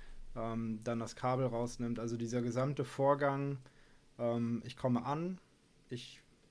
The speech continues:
starte den Ladevorgang, ich beende den Ladevorgang, ähm, und fahre wieder weiter,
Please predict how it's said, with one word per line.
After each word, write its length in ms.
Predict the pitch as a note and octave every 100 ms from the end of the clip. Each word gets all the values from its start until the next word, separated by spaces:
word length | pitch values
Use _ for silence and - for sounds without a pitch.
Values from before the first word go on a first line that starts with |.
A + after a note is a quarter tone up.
| -
starte 380 | - B2+ C3 C3
den 140 | A#2+
Ladevorgang, 760 | A#2+ C3 D3 - C3 C3+ C3 C3 -
ich 160 | -
beende 300 | A#2+ A#2+ D3
den 160 | C#3 B2+
Ladevorgang, 720 | B2 B2 B2 B2+ A#2+ A#2 A#2+ - - - - - -
ähm, 320 | A2+ A2+ G#2+
und 140 | A2+
fahre 320 | - B2 A#2+ A#2
wieder 180 | A#2
weiter, 480 | A2 B2 C3 C3+ C3